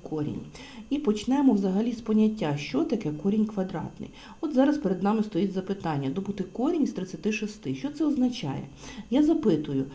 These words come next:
яке число я множу саме на себе і отримую тридцять шість. Я розумію, що якщо шість я помножу на шість, буде тридцять шість, а також я розумію, якщо я мінус шість помножу на мінус шість, також буде тридцять шість. Тобто, якщо мене запитали,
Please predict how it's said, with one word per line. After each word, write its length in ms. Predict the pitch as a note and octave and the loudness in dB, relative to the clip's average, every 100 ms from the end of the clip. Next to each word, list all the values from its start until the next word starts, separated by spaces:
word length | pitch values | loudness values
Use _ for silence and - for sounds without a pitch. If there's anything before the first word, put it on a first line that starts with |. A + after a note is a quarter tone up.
| - | -4
яке 280 | E3 D3+ D4 | -2 2 2
число 420 | - F#4+ A#3+ G#3+ | 0 -2 2 4
я 120 | F3+ A#3+ | 4 8
множу 360 | B3 F#3+ C#3 - | 8 8 2 -4
саме 180 | D3 E3 | -2 0
на 120 | D4 | 0
себе 440 | D#4 A3 G3 F#3+ - | 0 2 2 0 -4
і 100 | F3 | -4
отримую 440 | D#3 D#3 B3 B3 A3 | -2 2 4 4 2
тридцять 400 | E3+ G#3+ G#3+ G#3+ | 0 -2 -2 -6
шість. 260 | - - - - - - A3+ | -10 -14 -16 -20 -20 0 4
Я 80 | |
розумію, 380 | C4 B3 C4+ A#3+ | 6 8 8 8
що 160 | - A3 | 8 2
якщо 240 | G#3+ A#3 | 0 -2
шість 320 | G#3+ A3+ G3+ | -2 0 2
я 60 | E3 | 0
помножу 420 | E3 F3 E3 D#3 | 0 0 0 0
на 120 | D3 | 0
шість, 280 | C#3+ D3 D3 | -2 -4 -4
буде 180 | E3+ D3+ | -2 -2
тридцять 360 | D3+ C#3+ D3 - | 0 -2 -4 -8
шість, 280 | - F4 - - - - | -2 -2 -2 -10 -16 -8
а 80 | F#3 | 0
також 380 | G3+ C#4 G4+ | 2 4 6
я 80 | B3 | 8
розумію, 340 | G3+ F#3+ E3 D#3 | 6 6 2 0
якщо 220 | D3+ G3 | 0 0
я 100 | F3 | 4
мінус 320 | F#3+ E3 C#3+ | 4 4 0
шість 320 | - - - | 0 -2 -2
помножу 380 | F#3+ F3 E3 D#3+ | -2 0 0 0
на 100 | D3+ | 0
мінус 240 | C#3+ C#3+ | 2 0
шість, 280 | D3 F4+ - | 0 0 0
також 320 | - - C4 | -4 -2 0
буде 260 | A#3+ E3+ G#3+ | 0 0 0
тридцять 380 | A3 F#3 F#3+ F#3 | 0 -2 -4 -8
шість. 260 | - - - - - - | -10 -14 -16 -18 -18 -8
Тобто, 240 | - G3+ G3+ | -6 4 6
якщо 320 | G3+ - F#4+ | 6 2 4
мене 200 | F#4 B3+ | 8 6
запитали, 640 | D#4 D4+ C#4+ E3 C#3+ C#3+ | 6 2 0 0 0 -2